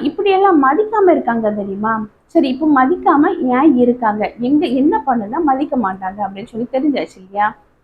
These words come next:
குறிப்பா பணம் இல்லைனாலும் மதிக்க மாட்டாங்க. இப்படி மதிக்காதவங்க நம்மளை தேடி வந்து மதிக்க வைக்கணும் அப்படின்னா என்ன பண்ணணும் அப்படின்னு சொல்லி பார்ப்போமா?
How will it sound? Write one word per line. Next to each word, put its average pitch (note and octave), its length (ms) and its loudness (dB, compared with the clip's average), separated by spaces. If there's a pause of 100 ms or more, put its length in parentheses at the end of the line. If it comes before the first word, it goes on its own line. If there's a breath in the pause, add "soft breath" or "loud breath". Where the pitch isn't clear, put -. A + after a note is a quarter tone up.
(320)
குறிப்பா G#4 380 4 (120)
பணம் D4+ 320 2
இல்லைனாலும் A3+ 520 0
மதிக்க F3+ 240 -4
மாட்டாங்க. E3 400 -10 (1000)
இப்படி F4+ 360 2 (720)
மதிக்காதவங்க C4 920 2 (380)
நம்மளை B3 340 2
தேடி F4+ 380 4
வந்து C4 220 0 (140)
மதிக்க C4 400 4
வைக்கணும் G#3+ 540 -2 (100)
அப்படின்னா G#3 480 -4 (600)
என்ன C#4+ 240 0
பண்ணணும் A3+ 480 -2
அப்படின்னு G3+ 320 -4
சொல்லி A#3 240 -8
பார்ப்போமா? F4 480 -4